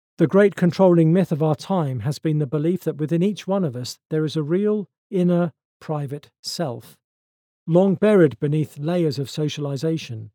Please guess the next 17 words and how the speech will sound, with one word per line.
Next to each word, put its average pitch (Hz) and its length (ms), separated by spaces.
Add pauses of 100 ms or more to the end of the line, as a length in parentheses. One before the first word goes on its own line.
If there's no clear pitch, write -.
(140)
and 160 140
attempted 160 500
cultural 135 680
and 143 160
religious 147 400
control, 131 600 (340)
and 156 160
needing 196 260
to 151 120
be 175 120
rediscovered 160 840 (120)
if - 140
we're 151 120
to 147 140
live 151 240
authentic 143 440
lives," 120 500